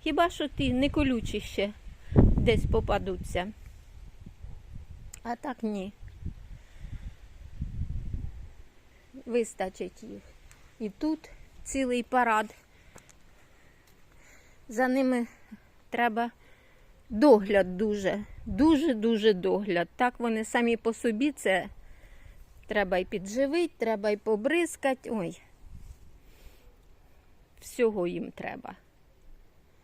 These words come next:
Відчинила фіртку. Полить я не встигаю,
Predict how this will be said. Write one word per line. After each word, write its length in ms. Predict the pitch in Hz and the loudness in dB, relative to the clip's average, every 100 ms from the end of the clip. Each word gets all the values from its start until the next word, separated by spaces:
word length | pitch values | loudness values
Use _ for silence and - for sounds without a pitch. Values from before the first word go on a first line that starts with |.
| - _ - - _ _ - _ - - - - - - | -20 _ -20 -20 _ _ -20 _ -20 -18 -18 -18 -18 0
Відчинила 800 | 254 - - 285 285 254 247 247 - - - - - - | 2 6 8 10 12 12 10 8 0 -16 -18 -20 -20 4
фіртку. 460 | - - - - 220 - - - - - - - - - - - - - - - - - - 226 - - - - | 8 8 4 -4 -4 -4 -20 -20 -20 -20 -20 -20 -20 -20 -20 -20 -20 -20 -14 -12 -12 -8 -4 -4 -8 -20 -20 -8
Полить 420 | - 269 302 226 160 - | 12 12 12 10 8 0
я 220 | 214 220 | 6 6
не 140 | 185 175 | 6 0
встигаю, 720 | - - 226 359 539 494 | -2 0 4 6 12 12